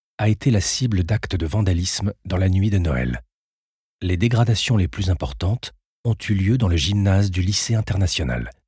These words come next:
C'est le matin du vingt-cinq décembre que l'étendue des dégâts a été découverte par la directrice des classes préparatoires, Madame Annabelle Degalais.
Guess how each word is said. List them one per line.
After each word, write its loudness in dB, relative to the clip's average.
C'est -2
le -2
matin 0
du -6
vingt-cinq -4
décembre -2
que -2
l'étendue 2
des 0
dégâts 0
a -2
été 0
découverte -2
par -4
la -2
directrice -4
des 0
classes -2
préparatoires, -2
Madame -2
Annabelle -2
Degalais. -2